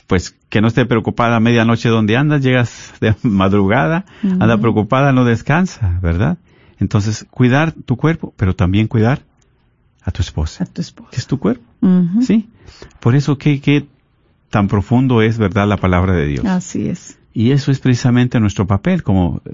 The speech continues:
Speaker 1: voy, voy a repetir varias veces, aquí en esta casa mando yo. ¿Y qué diferencia decir, "Yo soy la cabeza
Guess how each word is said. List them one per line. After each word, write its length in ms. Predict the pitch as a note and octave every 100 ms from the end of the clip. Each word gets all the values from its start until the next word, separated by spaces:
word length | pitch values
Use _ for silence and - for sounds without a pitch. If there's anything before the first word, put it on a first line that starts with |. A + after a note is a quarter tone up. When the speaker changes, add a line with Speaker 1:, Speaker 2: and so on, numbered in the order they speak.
| A2+
Speaker 1:
voy, 240 | A2 G#2
voy 240 | F#2 G2+
a 60 | A2+
repetir 480 | G#2+ F2+ F#2+ A#2 G#2
varias 260 | G2+ G2+
veces, 280 | G#2 A#2+ A2+ - -
aquí 220 | F#2+ G2+ B2+
en 60 |
esta 180 | B2+ B2+
casa 300 | A2+ A2+ A#2+
mando 280 | G#2 G#2 G2+
yo. 200 | F#2 F#2 - - -
¿Y 120 | G#2
qué 120 | B2+
diferencia 480 | B2+ B2 G#2 G#2+ G#2
decir, 300 | F2+ A#2 B2+ - _ _ _
"Yo 120 | A#2+
soy 160 | C3 C3
la 140 | A2
cabeza 480 | F#2+ F2 E2+ - F2+